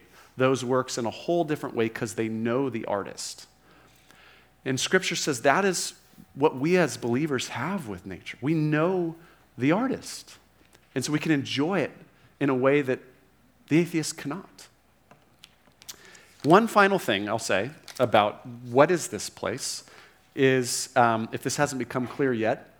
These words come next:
oh, it's right there. Um, it belongs to God, not us.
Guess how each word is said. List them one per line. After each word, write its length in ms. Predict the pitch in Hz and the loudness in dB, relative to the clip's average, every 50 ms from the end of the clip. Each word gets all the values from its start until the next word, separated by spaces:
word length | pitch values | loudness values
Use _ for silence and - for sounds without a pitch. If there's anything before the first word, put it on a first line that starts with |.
| - - | -12 -8
oh, 80 | 226 - | -8 -8
it's 140 | - - - | -6 -6 -6
right 160 | 120 120 - | -6 -4 -4
there. 200 | 196 185 185 - - - - - - - - - - - | -2 -4 -4 -4 -8 -20 -20 -18 -18 -16 -18 -6 2 8
Um, 380 | 143 135 131 127 117 110 107 - - - - - _ - - _ _ - _ _ _ _ _ _ _ _ _ _ - - - _ - _ _ _ _ _ _ _ - | 8 8 8 8 4 0 -4 -10 -14 -20 -20 -20 _ -20 -20 _ _ -20 _ _ _ _ _ _ _ _ _ _ -14 -14 -14 _ -20 _ _ _ _ _ _ _ -2
it 140 | 139 147 147 | -2 -2 0
belongs 400 | - 147 151 156 156 147 - - | 0 0 0 0 0 -2 -6 -10
to 60 | - | -8
God, 280 | 127 156 147 139 - - - _ _ _ - - - - | -6 -6 -6 -6 -8 -14 -18 _ _ _ -20 -20 -18 -14
not 260 | - 117 113 107 104 | -8 -4 0 0 0
us. 360 | 107 87 78 - - - - | 0 -2 -4 -6 -10 -12 -12